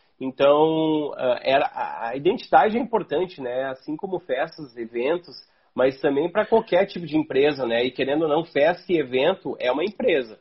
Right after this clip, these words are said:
O teu produto é tu vender aquela festa e aquele evento. Então, a, a empresa é uma organizadora de festas e eventos. O, o,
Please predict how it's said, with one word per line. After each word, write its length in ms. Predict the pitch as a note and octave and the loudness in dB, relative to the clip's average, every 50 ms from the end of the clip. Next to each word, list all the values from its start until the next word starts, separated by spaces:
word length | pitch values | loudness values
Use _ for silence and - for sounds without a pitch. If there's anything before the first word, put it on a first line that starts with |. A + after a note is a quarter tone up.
| _ | _
O 140 | - - A#2+ | -16 -16 -12
teu 220 | A#2+ - C#3+ D3+ | -4 0 0 0
produto 500 | D3+ - F#3+ D#3+ C#3 C3+ C#3+ D#3+ F3 - | 2 2 0 0 0 2 0 0 0 0
é 80 | F#3+ F3+ | -2 -4
tu 120 | - F#3 | -2 -2
vender 300 | E3 E3+ F3 E3 D3 D3 | -2 0 0 0 0 -2
aquela 300 | D#3 E3+ E3 E3+ D#3+ D3+ | -2 -2 -2 0 -2 -2
festa 580 | - - - B2+ B2+ C#3 D#3 - - - G3 G3+ G3+ - - _ _ _ _ - | -2 -2 0 2 4 2 2 0 -2 -4 -2 -2 -2 -4 -12 _ _ _ _ -4
e 80 | - C#3 | 0 0
aquele 280 | C#3+ C#3 - D3+ D3+ E3+ | 0 2 2 2 2 2
evento. 480 | F#3 F3 F3+ F3 D#3 C#3 A#2 A2+ - _ _ _ _ _ _ - | 2 2 4 4 4 4 2 -2 -8 _ _ _ _ _ _ -8
Então, 720 | B2 B2+ A#2+ - C3+ C3+ C#3+ D3+ D#3+ E3 D#3+ D#3+ D#3 D3 | -8 -6 0 4 6 6 6 6 6 4 2 0 0 -2
a, 340 | A#2+ A2 A#2 A#2+ - - B2 | -2 -2 0 0 0 2 2
a 60 | B2 | 2
empresa 600 | C3 C3 - - D3 C#3 D3+ F3+ G#3 G#3 F#3 G#3+ | 2 2 0 2 2 4 4 4 4 2 2 2
é 280 | G#3+ F#3 - C3+ C#3 C#3 | 2 2 2 2 2 2
uma 160 | C#3+ D3+ D3+ | 2 2 2
organizadora 720 | D#3 D#3 D#3 F3 F3+ F#3+ F3 F#3+ G#3 F#3+ F3 F3+ F#3+ G3+ F#3+ | 0 0 0 -2 -4 -4 -2 -4 -4 -2 -2 -2 -2 -2 -4
de 100 | F#3+ F#3+ | -8 -8
festas 360 | - - E3 E3 E3+ E3+ - | -4 -2 0 0 -2 -2 -4
e 60 | G3+ | -4
eventos. 400 | G#3 G#3+ G#3+ G#3 F#3 - - - | -4 -2 -2 -2 -2 -2 -6 -8
O, 40 | A#2 | -20
o, 760 | A2+ A2+ _ A2+ A#2 A#2 A#2 A#2 - _ - - - - - | -20 -20 _ -20 -20 -20 -20 -20 -20 _ -20 -20 -20 -20 -20